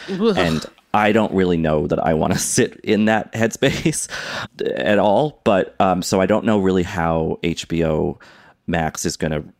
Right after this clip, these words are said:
Speaker 2: pitch this show. I mean, they're obviously, it's, it's a sensational true crime and that will get enough people in. But, but then when you actually sit and watch the show, and, and to weirdly Campos's credit,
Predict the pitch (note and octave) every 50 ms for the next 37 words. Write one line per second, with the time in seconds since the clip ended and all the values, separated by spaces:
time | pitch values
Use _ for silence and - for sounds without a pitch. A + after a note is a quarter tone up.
0 | _ _ _ _ - - - F#2+ - - - - D#2+ - - - F2 D#2 D2 -
1 | F2 F2+ F2 F2 F2+ - G#2 G2+ G2 F#2+ - - F#2 F2 E2 - - F2 F#2 -
2 | G#2 - A#2+ A#2+ B2+ C#3 C3+ - C3+ B2+ B2 - B2+ B2 - C3+ B2+ A#2 G2 F#2
3 | F2+ F2+ E2+ - - F2 - E2+ E2+ E2 E2 D#2+ - - E2 D#2 - - - F#2+
4 | G2+ G2 F2+ F2 - E2+ E2 - - - - - - - - - - - F#2+ F#2
5 | A#2 A#2 A2+ G#2+ G2 F#2+ F#2 F#2 F2 - - F#2+ - - - C#2+ E2 F2 F#2 F#2+
6 | A2 - - G2+ - - F#2+ E2+ E2+ E2 E2 D#2+ - - F2 E2+ - - D#3 D#3
7 | C#3+ B2 - - G#2 G#2 G2+ - F#2 F2+ E2 - F#2+ G#2 F#2+ F2+ F2 E2 - E2
8 | - - - - A2 A2 G2 E2+ D2+ -